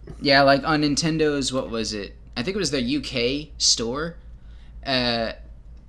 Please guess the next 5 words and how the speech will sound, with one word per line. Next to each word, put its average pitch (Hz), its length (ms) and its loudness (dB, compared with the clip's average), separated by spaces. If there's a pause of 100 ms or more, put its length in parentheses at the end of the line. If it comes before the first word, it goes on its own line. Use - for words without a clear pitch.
(140)
a 131 80 -2
description 131 600 0
for 117 460 -2
Spyro, 135 760 0 (600)
uh, 117 420 -2